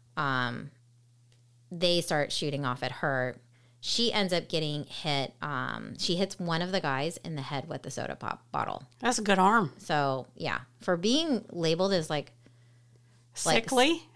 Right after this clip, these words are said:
Speaker 1: and small,
Speaker 2: Yeah.
Speaker 1: like, she's, she's got a little spite in her, right?
Speaker 2: A package of dynamite.
Speaker 1: Yeah. So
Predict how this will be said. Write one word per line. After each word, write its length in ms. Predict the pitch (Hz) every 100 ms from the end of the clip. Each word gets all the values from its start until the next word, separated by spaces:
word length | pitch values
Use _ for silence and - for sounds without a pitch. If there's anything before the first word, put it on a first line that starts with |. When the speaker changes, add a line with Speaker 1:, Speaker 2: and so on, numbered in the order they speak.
| -
Speaker 1:
and 160 | 202
small, 500 | 196 202 170 196 285 -
Speaker 2:
Yeah. 340 | 277 277 233
Speaker 1:
like, 80 | 170 - - -
she's, 500 | - - 185 190 -
she's 140 | - 190
got 120 | 285
a 40 |
little 140 | 247 131
spite 300 | - 226 190
in 80 | 143
her, 200 | 131 123
right? 300 | 147 170 208 -
Speaker 2:
A 260 | 196 175 - -
package 260 | 208 202
of 220 | 185 165 -
dynamite. 460 | 180 214 170 170 -
Speaker 1:
Yeah. 580 | 170 147 143 214 143 92 - - - - _
So 520 | - 240 240 226 226